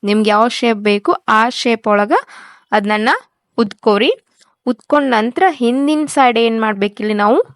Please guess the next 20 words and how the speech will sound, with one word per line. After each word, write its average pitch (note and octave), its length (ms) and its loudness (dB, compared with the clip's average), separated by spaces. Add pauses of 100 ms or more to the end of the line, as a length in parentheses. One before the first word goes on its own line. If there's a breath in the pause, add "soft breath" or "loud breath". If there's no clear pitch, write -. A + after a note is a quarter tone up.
(100)
ನೀರನ್ನ A#3+ 540 2
ಹಚ್ಬೇಕು. G3+ 600 -4
ನೀರ್ D#4 320 0
ಯಾಕ್ B3+ 380 2
ಹಚ್ಬೇಕು G#3+ 520 -4
ಅಂದ್ರೆ G3+ 640 -2
ಚಪಾತಿ B3 500 -2
ಹತ್ಕೋಬೇಕು A#3+ 1000 0
ಅಂತಂದ G#3+ 420 0
ನಾ F4 120 0
ಹಿಂದಿನ B3+ 460 -2
ಸೈಡ್ A#3+ 300 2
ಏನ್ A3 220 0
ಮಾಡ್ತಾ G#3 320 -2
ಇದೀನಿ G#3 360 -2 (220 soft breath)
ನೀರನ್ನ A3+ 460 0 (440)
ಇಷ್ಟ್ D4+ 220 -6
ಪ್ರಮಾಣದಾಗ A3+ 600 0 (640)
ಹಚ್ಚಿ A#3+ 380 0 (680)
ಮತ್ತೆ A3+ 600 -4